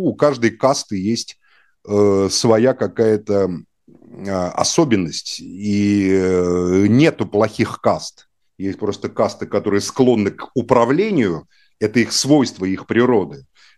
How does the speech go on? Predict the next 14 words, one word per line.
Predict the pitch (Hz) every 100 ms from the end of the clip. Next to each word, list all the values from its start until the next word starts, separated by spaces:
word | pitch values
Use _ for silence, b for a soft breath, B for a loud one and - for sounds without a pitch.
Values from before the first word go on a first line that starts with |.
| _
У | 175
вайшьи | 214 175 180 - 156
нет | 143 151 185 165
склонности | - - 127 143 123 - 117
к | 131
управлению | 127 123 123 135 123 110
чем-либо | 107 143 123 113 104 113
иным, | 127 180 185
кроме | 127 131 120
движения | 101 107 110 135 131 123 113 b b _
потоков | 117 107 120 110
золота. | 104 110 92 78 78 -
Когда | 123 135
вайшьи, | 131 143 160 131 - 87 78